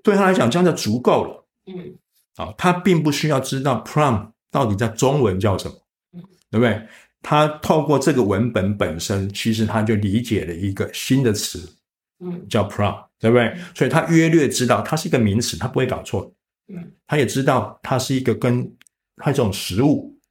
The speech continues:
Speaker 2: 嗯。
Speaker 1: 他大概也知道它是一种叫水果的东西。好，所以这几个东西就形成了这个孩子对 prom 这个字的理解。
Speaker 2: prom 是梅子。
Speaker 1: 对，啊，那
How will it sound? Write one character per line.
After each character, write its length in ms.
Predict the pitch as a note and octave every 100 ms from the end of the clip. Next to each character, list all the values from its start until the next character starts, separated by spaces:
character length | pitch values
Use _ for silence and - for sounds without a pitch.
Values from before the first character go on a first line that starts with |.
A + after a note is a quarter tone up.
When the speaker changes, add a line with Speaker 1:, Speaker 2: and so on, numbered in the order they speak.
| _
Speaker 2:
嗯。 160 | F3+ F3
Speaker 1:
他 100 | -
大 140 | C#3 D3+
概 80 |
也 120 | D3 F#2+
知 160 | -
道 140 | B2+ A#2
它 80 |
是 140 | A#2 A#2
一 20 |
种 160 | G#2+ E2+
叫 100 | G#2
水 300 | - F#2 A#2+
果 180 | G#2+
的 120 | D2+ D#2+
东 160 | D#2
西。 120 | D#2 - _ _ _ _ _ _ - _
好， 180 | - -
所 140 | C#3
以 20 |
这 140 | C#3 F#3
几 180 | B2+
个 80 | G#2
东 180 | A2 B2
西 140 | A#2+
就 100 | A2
形 360 | A#2+ - G#2 B2
成 180 | C3 A2+
了 60 |
这 120 | G#2+ B2+
个 80 |
孩 280 | A#2 - G#2
子 80 | G#2
对 240 | G#2 A#2
prom 440 | - - D3 D3 G#2+
这 140 | B2
个 80 | A2
字 240 | G2 B2+
的 100 | G#2
理 300 | F#2 G2 F#2+
解。 180 | B2 A2 - _ _ _ _ _ _ _ -
Speaker 2:
prom 260 | F3+ F3+
是 140 | F3 D#3+
梅 320 | C#3 B2 B2
子。 240 | - - _
Speaker 1:
对， 260 | A#2 G2+ - _ _
啊， 220 | - E2+ D#2 _ _
那 360 | - B2+ G#2+ -